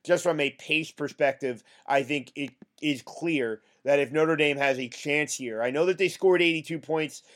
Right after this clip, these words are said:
against Syracuse, but if Notre Dame wants to win this game or keep it close, they need to keep it low scoring. It needs to be a lot more like their game against Louisville, which they lost sixty-seven sixty-four, as I said.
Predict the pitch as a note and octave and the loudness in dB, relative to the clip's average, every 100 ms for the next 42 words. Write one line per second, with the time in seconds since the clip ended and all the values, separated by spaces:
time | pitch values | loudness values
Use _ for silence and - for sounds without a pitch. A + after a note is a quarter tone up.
0 | _ D3 D3 C#3+ - E3 D#3+ C3+ G#2+ C#2 | _ -2 -2 -2 -4 -2 -2 -2 -10 -14
1 | - - _ _ _ _ D3+ D#3 D#3 F3 | -18 -18 _ _ _ _ 2 2 4 4
2 | E3 D#3 D#3 D3+ D#3+ D3 - C3+ D#3+ D3+ | 4 2 2 2 2 0 -10 -2 -2 -2
3 | D3 C3+ D#3+ D3 B2 C3 B2+ D3+ C3+ C#3 | -4 -6 -6 -6 -4 -4 -4 -10 -10 -10
4 | - D3 C3 - _ _ _ D3 D3 E3 | -2 0 0 -6 _ _ _ -4 -2 -4
5 | D#3+ C#3+ D#3+ D3 - D3 C#3 - C#3+ C3+ | -4 -6 -6 -6 0 0 0 -2 0 2
6 | C3+ C3 _ _ D3+ D#3 F3 - E3 D3+ | 0 -2 _ _ -6 -2 -2 -2 -2 4
7 | C#3+ C#3+ C#3+ D3 C#3+ C3+ C3+ C3 - _ | 6 8 6 4 2 6 4 4 -8 _
8 | - C#3+ C3+ C#3+ C#3+ C3+ C#3 - D#3+ G3 | -2 -2 0 -2 -2 -4 -4 0 6 6
9 | C#3 B2 A#2+ A#2 _ _ C#3 D#3 - D3 | 6 2 2 -2 _ _ -2 -2 0 2
10 | C#3 C3+ C3 - - - D3+ - C3 D#3 | 8 8 6 -2 -12 -8 -8 -8 -8 -4
11 | C3+ A#2+ - C3 B2+ A#2+ F#3 D#3+ B2+ A#2 | -4 -4 -12 -12 -14 -6 0 2 0 -2
12 | A2 D#3 C3+ A#2 | -4 2 2 2